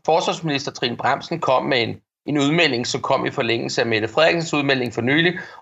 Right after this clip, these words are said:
om at den digitale infrastruktur, altså fundamentet for det moderne samfund, fremadrettet skal leveres af udstyrsleverandører, som kommer fra den samme forsvarsalliance, altså er en del af det samme, øh,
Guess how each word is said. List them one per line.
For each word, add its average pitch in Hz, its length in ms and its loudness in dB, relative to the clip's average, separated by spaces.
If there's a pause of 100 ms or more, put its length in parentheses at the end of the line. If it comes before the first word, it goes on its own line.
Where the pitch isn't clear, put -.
(100)
om 165 320 4
at 147 260 2 (360)
den 156 160 0
digitale 151 540 2
infrastruktur, 151 640 0
altså 120 240 2
fundamentet 123 720 0
for 139 80 -2
det 110 100 0
moderne 110 380 2
samfund, 151 560 0
fremadrettet 123 720 2 (220)
skal 147 300 2
leveres 143 580 4
af - 140 2
udstyrsleverandører, 131 1120 2 (240)
som 143 200 0
kommer 120 340 2
fra 135 240 0
den 123 100 -8
samme 127 320 -2
forsvarsalliance, 113 1040 0 (340)
altså 113 320 2 (220)
er 120 140 2
en 120 160 -2
del 143 200 2
af 139 60 2
det 120 160 0
samme, 131 500 2
øh, 107 640 0